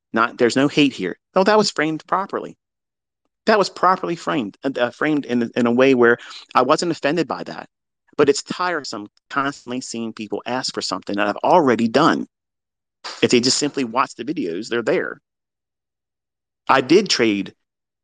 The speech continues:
in front of people in a live stream. I called exactly what was gonna happen, and it did it perfectly to the fucking tick. But I'm not obligated to you.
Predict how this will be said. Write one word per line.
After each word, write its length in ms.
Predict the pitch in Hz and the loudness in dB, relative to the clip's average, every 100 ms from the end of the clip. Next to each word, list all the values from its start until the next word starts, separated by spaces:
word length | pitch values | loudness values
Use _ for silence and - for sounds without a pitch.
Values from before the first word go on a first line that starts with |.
| _ 135 | _ 2
in 140 | 143 | 4
front 200 | 143 131 | 4 2
of 100 | 110 | 2
people 400 | 113 104 98 98 | -2 0 0 0
in 100 | 120 | -2
a 60 | 107 | 2
live 220 | 104 101 | 2 0
stream. 300 | - 87 85 - | -2 -8 -8 -4
I 120 | 98 | -2
called 260 | - 127 117 | 4 4 4
exactly 400 | 101 117 - 139 | 2 0 2 4
what 100 | 139 | 4
was 100 | 143 | 2
gonna 140 | 143 | -2
happen, 280 | 127 127 127 | -2 0 0
and 80 | 117 | 0
it 100 | 120 | 2
did 160 | 113 | 0
it 100 | - | 0
perfectly 520 | - 160 - - 82 - | 0 0 -2 -10 -12 -6
to 260 | 151 190 160 | -6 -6 -4
the 160 | 104 | -6
fucking 500 | - - - 123 113 - | -2 -2 -2 -4 -6 -6
tick. 400 | - 185 - - _ _ _ _ _ _ _ _ _ _ _ _ _ _ _ _ _ _ _ _ _ _ _ _ _ _ _ _ _ _ _ _ _ _ _ - | -10 -10 -10 -14 _ _ _ _ _ _ _ _ _ _ _ _ _ _ _ _ _ _ _ _ _ _ _ _ _ _ _ _ _ _ _ _ _ _ _ -4
But 140 | 143 | -2
I'm 120 | 156 170 | 2 2
not 160 | 156 | 4
obligated 500 | 143 202 156 120 113 | 2 2 2 0 0
to 100 | 110 | -4
you. 260 | 98 95 | -6 -6